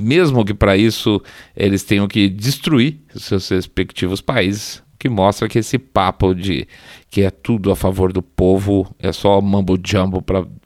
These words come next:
boi dormir. É questão de poder. Mas antes de se esticar um pouco mais, vamos fazer o nosso jabacito da liberdade hoje, né? Vamos lá.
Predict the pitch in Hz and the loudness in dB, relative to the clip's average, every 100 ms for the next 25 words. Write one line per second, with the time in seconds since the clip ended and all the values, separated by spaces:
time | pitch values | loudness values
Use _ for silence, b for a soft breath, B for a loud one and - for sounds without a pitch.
0 | _ _ 92 95 90 92 80 78 104 - | _ _ -4 -4 -2 -4 -6 -10 -16 -12
1 | 120 - 101 - 98 - 110 82 73 B | -12 -8 -4 -2 -2 0 0 0 -8 B
2 | B B B B B 151 165 180 165 - | B B B B B 2 4 2 0 -2
3 | 156 - - 143 139 135 135 143 123 123 | -4 -4 -2 0 2 0 2 2 2 2
4 | 127 131 123 107 110 107 - 107 - _ | 0 2 2 4 4 2 2 0 0 _
5 | - 101 101 - 220 214 151 117 107 101 | -2 0 0 -2 -2 0 2 2 4 4
6 | 95 110 107 95 85 55 - 82 170 135 | 2 2 2 2 0 -2 -2 0 0 0
7 | - - 104 147 120 107 | -6 -4 0 2 0 -2